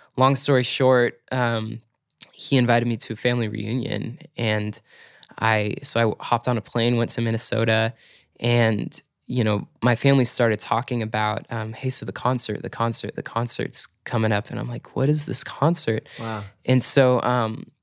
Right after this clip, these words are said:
Speaker 1: we go to this church in the middle of Monaga, Minnesota. I bet nobody knows where that is.
Speaker 2: I've never heard of it.
Speaker 1: And,
Speaker 2: <laughs>
Speaker 1: um, beautiful little breezy, like, lakeside town.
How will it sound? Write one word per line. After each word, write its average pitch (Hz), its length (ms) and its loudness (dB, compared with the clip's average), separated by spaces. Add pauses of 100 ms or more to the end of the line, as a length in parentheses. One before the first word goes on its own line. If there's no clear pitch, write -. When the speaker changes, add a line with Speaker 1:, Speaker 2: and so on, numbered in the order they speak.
(400)
Speaker 1:
we 127 200 -2
go 135 160 4
to 147 60 2
this 120 200 0
church - 400 0
in 123 40 -4
the 117 60 0
middle 123 220 2
of 120 80 0
Monaga, 113 460 0
Minnesota. 110 720 -6 (100)
I 117 120 0
bet 110 300 0
nobody 110 380 2
knows 107 240 0
where 107 100 0
that 107 180 4
is. 104 220 -4
Speaker 2:
I've 120 80 -4
never 117 260 0
heard 110 160 2
of 95 100 -2
it. 101 60 2
Speaker 1:
And, 123 220 6
Speaker 2:
<laughs> 135 180 8
Speaker 1:
um, 120 340 2 (680)
beautiful 131 440 2
little 127 460 4 (160)
breezy, 123 600 4
like, 110 260 2
lakeside 117 540 0
town. - 340 -4